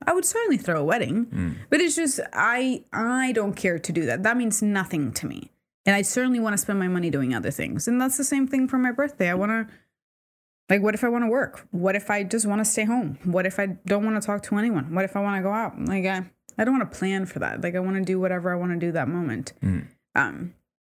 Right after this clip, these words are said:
Speaker 1: yeah, so it's everything. It's, I think the way that my birthday has kind of been pushed on me my whole life definitely had an
Speaker 2: <laughs>
Speaker 1: impact on that, you know, because m-, I'm glu-, gluten-free and my mom is still giving me a gluten-fu-,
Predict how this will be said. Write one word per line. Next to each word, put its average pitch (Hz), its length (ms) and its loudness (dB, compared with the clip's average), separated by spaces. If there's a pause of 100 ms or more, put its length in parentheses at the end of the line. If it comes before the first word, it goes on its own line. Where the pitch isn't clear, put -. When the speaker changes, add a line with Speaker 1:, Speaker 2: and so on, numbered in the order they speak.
(100)
Speaker 1:
yeah, 339 220 4
so 277 360 -2
it's 233 180 2
everything. 269 480 0
It's, 240 260 0
I 208 120 2
think 233 340 0 (760)
the 220 140 6
way 220 180 2
that 208 160 0
my 190 120 2
birthday 196 400 2
has 180 180 2
kind 180 140 2
of 175 80 4
been 170 180 2
pushed - 380 0
on 180 120 2
me 175 120 2
my 170 100 2
whole 170 160 2
life 185 320 0
definitely 160 440 2
had 165 140 0
an 165 100 2
Speaker 2:
<laughs> 170 100 2
Speaker 1:
impact 160 320 -2
on 151 160 0
that, 151 240 0
you 180 140 0
know, 170 180 0
because 175 460 -2 (760)
m-, 170 180 0 (240)
I'm 196 300 4
glu-, 175 220 -2 (320)
gluten-free 247 580 2
and 247 80 2
my 208 80 2
mom 214 240 2
is 220 100 0
still 254 140 0
giving 247 280 2
me 262 120 2
a 254 60 0
gluten-fu-, 285 600 0